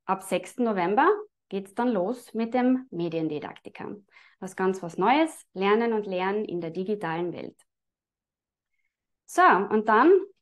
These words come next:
darf ich bitte den Herrn Mario Engel bitten. Das ist unsere technische Leitung beim Ö E D L.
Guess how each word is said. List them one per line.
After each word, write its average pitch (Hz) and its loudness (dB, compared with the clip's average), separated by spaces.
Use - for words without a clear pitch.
darf 247 2
ich 311 -2
bitte 311 -4
den 262 2
Herrn 240 -2
Mario 233 0
Engel 269 -2
bitten. 339 2
Das 220 -12
ist 226 -6
unsere 233 -2
technische 254 -2
Leitung 240 0
beim 262 -4
Ö 226 -2
E 220 -2
D 208 -6
L. 190 -4